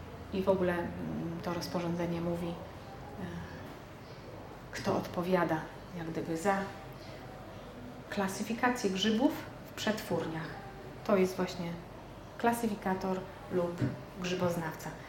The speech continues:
Każda przetwórnia grzybów, e, musi zatrudniać, e, taką osobę, która jest odpowiedzialna za przeznaczenie tych grzybów do spożycia i ona bierze odpowiedzialność za każdy owocnik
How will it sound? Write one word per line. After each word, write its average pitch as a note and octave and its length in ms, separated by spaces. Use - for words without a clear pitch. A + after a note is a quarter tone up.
Każda B3+ 360
przetwórnia G#3+ 580
grzybów, F#3+ 360
e, F3 220
musi F#3+ 440
zatrudniać, F#3 800
e, - 580
taką F3+ 300
osobę, A#3+ 340
która F#3+ 120
jest F3+ 200
odpowiedzialna G3 840
za F3+ 200
przeznaczenie F#3+ 560
tych F3 140
grzybów F3+ 300
do F3 100
spożycia E3+ 440
i E3 80
ona A#3 220
bierze G#3+ 280
odpowiedzialność F#3 800
za E3+ 120
każdy A3 440
owocnik F#3 500